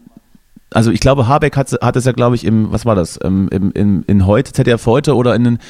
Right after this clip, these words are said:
Tagesthemen ja ganz gut gesagt, man hat, ähm, die Ukraine jahrelang jetzt mehr oder weniger alleine gelassen, auch was,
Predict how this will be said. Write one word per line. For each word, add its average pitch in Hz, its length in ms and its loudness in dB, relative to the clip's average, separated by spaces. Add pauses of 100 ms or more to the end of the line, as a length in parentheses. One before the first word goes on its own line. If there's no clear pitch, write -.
(460)
Tagesthemen 175 540 2
ja 165 60 2
ganz 156 220 -2
gut 165 140 -4
gesagt, 156 320 -2
man 120 120 2
hat, 127 260 -2
ähm, 120 420 0 (440)
die - 80 2
Ukraine 143 340 0
jahrelang 139 460 2
jetzt - 260 -6
mehr 123 140 2
oder 135 160 0
weniger 131 400 2 (600)
alleine 120 420 2
gelassen, 110 520 0 (100)
auch 101 200 0 (120)
was, - 340 -2